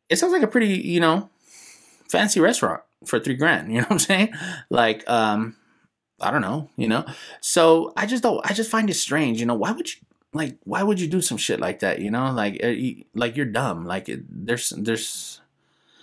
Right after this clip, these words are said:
I don't know where you got the fucking idea to say, "You know what? This is cool. This is, like, legit. I'm gonna fucking do this, though." But, um,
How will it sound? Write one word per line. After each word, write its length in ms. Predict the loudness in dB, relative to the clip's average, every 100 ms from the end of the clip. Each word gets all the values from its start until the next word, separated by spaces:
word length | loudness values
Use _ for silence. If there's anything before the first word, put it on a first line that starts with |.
| _ _ 0
I 40 |
don't 140 | 2 2
know 140 | 2
where 400 | 0 2 4 4
you 160 | 4 0
got 220 | 0 -2
the 40 |
fucking 300 | -4 -4 -2
idea 420 | -2 -2 -2 -2 -2
to 140 | -2
say, 240 | -2 -2
"You 140 | -2 -2
know 100 | -2
what? 180 | -4 -2
This 140 | -2
is 100 | -2
cool. 280 | -2 -2 0
This 200 | -2 0
is, 300 | 0 -2 -2
like, 220 | -4 -2
legit. 340 | -4 -2 -2
I'm 300 | -2 -4 -6
gonna 180 | -6 -6
fucking 320 | -6 -6 -4
do 140 | -4 -4
this, 240 | -4 -6
though." 300 | -4 -4 -6 -10
But, 380 | -6 -2 -4 -4
um, 420 | -6 -6 -6 -10